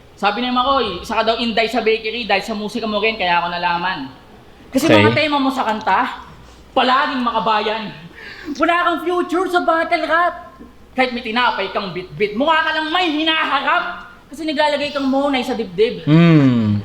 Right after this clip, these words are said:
Speaker 2: ayos
Speaker 1: Sakto.
Speaker 2: reference, no?
Speaker 1: Nandito ako para sa breads.
Speaker 2: Heh.
Speaker 1: Pero di yan ang aking pakay. Good kid ako, Matina. Sa sinabi ko,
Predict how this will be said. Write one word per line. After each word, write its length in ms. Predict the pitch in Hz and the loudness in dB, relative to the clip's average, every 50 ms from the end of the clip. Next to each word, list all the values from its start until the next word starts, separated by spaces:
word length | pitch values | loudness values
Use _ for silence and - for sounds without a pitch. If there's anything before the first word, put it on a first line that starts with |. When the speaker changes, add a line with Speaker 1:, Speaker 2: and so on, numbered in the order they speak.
| - | -2
Speaker 2:
ayos 260 | - 104 107 113 107 - | 2 4 4 6 6 4
Speaker 1:
Sakto. 160 | - 117 120 | 4 6 8
Speaker 2:
reference, 640 | 117 117 110 101 113 117 127 151 147 139 - - | 8 8 8 8 6 4 4 4 4 2 0 -2
no? 240 | - 131 127 139 135 - - - - - - - - - - | 0 0 0 -2 -4 -8 -16 -20 -20 -20 -20 -20 -20 -20 -12
Speaker 1:
Nandito 380 | 175 190 208 202 220 220 226 240 | -10 -8 -2 -2 -2 0 2 2
ako 320 | 233 226 220 247 262 247 | 2 4 4 2 0 0
para 240 | 226 208 202 196 196 | 0 -2 -2 -4 -6
sa 80 | 208 | -8
breads. 800 | 165 160 180 196 214 220 - - - - - - - - - - - - - - - - - - - - - - 147 160 - | -10 -6 -2 0 0 0 -2 -6 -10 -16 -18 -20 -20 -20 -20 -20 -20 -20 -20 -20 -20 -20 -20 -20 -20 -20 -20 -18 0 4 8
Speaker 2:
Heh. 240 | 170 156 135 113 107 - - - - - - - - - | 8 8 8 6 2 -4 -12 -16 -18 -18 -20 -20 -20 -4
Speaker 1:
Pero 240 | - 208 240 269 247 | -2 0 0 2 0
di 160 | 262 262 262 | 0 2 2
yan 100 | 269 269 | 0 0
ang 140 | 262 254 247 | 0 -2 0
aking 280 | 247 240 233 233 233 240 | 0 0 0 -2 -2 0
pakay. 420 | 240 226 214 208 208 220 220 214 180 - 151 - - - - - - - - - - - - - - - | 2 2 2 2 2 0 -2 -2 -4 -6 -10 -12 -16 -20 -20 -20 -20 -20 -20 -20 -20 -20 -20 -20 -10 -2
Good 240 | 165 226 240 233 240 | 0 0 0 2 0
kid 120 | 254 214 | 2 2
ako, 220 | 240 226 240 269 269 | 2 2 4 2 2
Matina. 580 | 262 247 240 247 240 233 240 247 254 254 233 202 - - - - - - - - - - | 2 0 -2 -4 -6 -4 -4 -4 -4 -4 -6 -8 -10 -14 -16 -18 -18 -20 -20 -20 -20 -8
Sa 80 | - 247 | -6 -4
sinabi 460 | 240 262 277 269 262 262 262 247 254 | 0 0 2 2 2 2 0 0 0
ko, 100 | 233 262 | 0 0